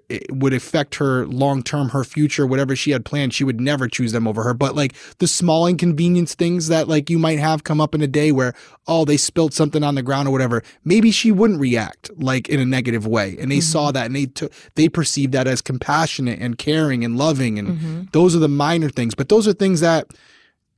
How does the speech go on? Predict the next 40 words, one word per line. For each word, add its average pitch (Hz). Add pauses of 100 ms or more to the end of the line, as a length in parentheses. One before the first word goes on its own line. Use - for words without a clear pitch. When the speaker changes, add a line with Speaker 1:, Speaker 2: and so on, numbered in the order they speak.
(160)
Speaker 1:
parents 180
do 190
on 190
a 180
daily 196
basis. 190
You're 143
expecting -
that. 104 (240)
However, 151
maybe 156
they 156
didn't 147
get 135
to 135
see 151
a 131
side 139
to 123
her 123
where 120 (340)
they 127
were 127
life-altering 135
decisions 127
where 117 (280)
she -
would 151
have 135
to 139
give 131
something 135
up 139 (500)
for 127
herself 131 (440)
in 131
order 143
for 127
them 135
to, 117